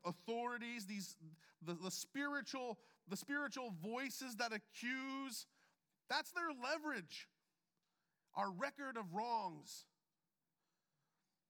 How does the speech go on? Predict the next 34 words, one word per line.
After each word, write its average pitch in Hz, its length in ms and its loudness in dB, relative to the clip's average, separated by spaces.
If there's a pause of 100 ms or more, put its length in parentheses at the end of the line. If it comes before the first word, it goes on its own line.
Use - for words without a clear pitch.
(120)
Because 151 180 -8
we've 170 140 -4
talked 202 340 0
about 170 220 -2
how 170 160 0
the 147 120 -6
devil 165 400 -2
is 139 120 -10
like 147 180 -4
a 123 140 -16
sibling 147 500 -4 (1000)
who 156 160 -6
goads 170 380 0
you 139 140 -6
into - 240 -10
doing 160 260 0
what 135 120 -6
you 113 80 -12
shouldn't 135 360 -4
do, 156 220 0
and 131 100 -6
then 123 100 -8
as 117 60 -10
soon 147 220 -2
as 120 100 -8
you 120 60 -12 (100)
do 151 160 0
it, 120 80 -6
he 123 80 -12
goes 117 220 -10
and 104 160 -14
tells 170 240 -2
on 110 180 -10
you. 95 120 -16